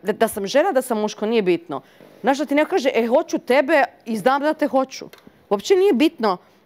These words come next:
e, u kojim smo godinama, u kojem smo statusu. Ima, nije mi bitno da li neko ima ili nema novaca, znaš, ni to mi nije važno. Može neko biti, ono, umjetnik koji slika tam doma slike, nema tri kune, mislim, nije bitno.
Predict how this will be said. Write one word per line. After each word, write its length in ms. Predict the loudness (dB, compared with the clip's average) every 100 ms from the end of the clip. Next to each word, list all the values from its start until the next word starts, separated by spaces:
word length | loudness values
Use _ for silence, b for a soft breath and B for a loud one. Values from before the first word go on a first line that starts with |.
| b
e, 120 | 0
u 100 | 0
kojim 240 | 2 0 0
smo 140 | -4
godinama, 640 | -2 -2 -2 -4 -4 -2 -2
u 60 |
kojem 220 | -2 -4
smo 120 | -4 -6
statusu. 580 | -2 -2 -2 -10 -6
Ima, 200 | -4 -4 -8 B
nije 400 | -12 -4 0 2
mi 60 | 0
bitno 240 | -2 -2
da 80 | -2
li 60 | -2
neko 220 | -2 -2
ima 140 | -2
ili 60 | 0
nema 160 | 0 -2
novaca, 440 | 0 0 -2 -4
znaš, 200 | -6 -6
ni 60 | -2
to 160 | -2
mi 100 | 0
nije 160 | 0 0
važno. 400 | 0 -2 -6 -16 -20 b b b
Može 220 | -4 -2
neko 220 | -4 -4 -4
biti, 240 | -4 -2
ono, 200 | 0 2 2 0 -2 -6 -10
umjetnik 460 | -4 -4 -4 -8
koji 280 | -4 0 0
slika 300 | 0 -4 -2
tam 180 | -2 -2
doma 160 | -2 -4
slike, 280 | -4 -4
nema 180 | -4 -2
tri 200 | -2 -4
kune, 340 | -2 -2 -2 -2
mislim, 280 | -6 -6 -4
nije 220 | 0 0
bitno. 380 | 0 -4 -6